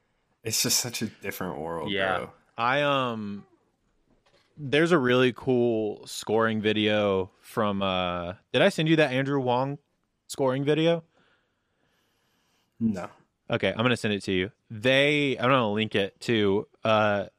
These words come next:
Speaker 2: so he had, he shot, like, a film, like, a, basically a trailer for his, like, space thing that he's doing or whatever. And he had four people score it. And it, one was,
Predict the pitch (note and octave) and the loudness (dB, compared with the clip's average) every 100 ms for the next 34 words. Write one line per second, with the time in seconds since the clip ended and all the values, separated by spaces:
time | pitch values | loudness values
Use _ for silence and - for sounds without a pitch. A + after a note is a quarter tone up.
0 | _ - - B2+ C3+ C3+ A#2+ C3+ C3 A#2+ | _ -10 -2 -2 0 0 2 4 6 4
1 | G#2+ - - A#2+ - C3+ C#3 D3 B2 A#2+ | 0 -6 -6 -4 2 4 4 2 -2 -2
2 | B2+ - G#2+ G2 G2+ A2+ A2 G2 F#2 _ | -4 -2 -2 -2 -2 -4 -2 -2 -4 _
3 | _ B2+ B2 C#3 G#2+ - G#2+ G#2+ A#2+ C3 | _ -2 0 0 0 0 0 2 0 -2
4 | _ _ _ _ _ _ _ - B2 G#2 | _ _ _ _ _ _ _ -2 0 2
5 | G#2 G2+ F#2+ - - G2+ G2+ - - _ | 0 0 -2 -6 -2 -2 -2 -8 -14 _
6 | - - A2 A2 A2 A2 A2 A2+ A2+ A#2 | -8 -2 0 0 -2 0 2 2 0 0
7 | A#2+ B2 C3+ _ _ _ _ _ _ _ | 0 0 -4 _ _ _ _ _ _ _
8 | _ A#2+ A#2+ B2 A2+ A#2 G2+ - - C#3 | _ -6 -4 -2 0 -2 -4 -12 -2 2
9 | C#3+ D3 C#3 B2+ B2 G#2+ _ _ _ - | 4 6 4 2 0 -4 _ _ _ -2
10 | D#3+ D3 B2 G#2+ G#2 - - - - D3+ | -2 2 2 2 -2 -8 -6 -4 2 2
11 | G2+ F#2 _ _ _ _ _ _ _ - | 2 -2 _ _ _ _ _ _ _ -4
12 | A#2+ A2+ G#2+ G#2 - B2 A#2+ A2+ A#2+ C#3 | -2 0 -2 -4 -4 -4 -2 0 2 2
13 | C#3+ C3 B2 A#2 A2 G#2+ | 4 4 6 4 0 -6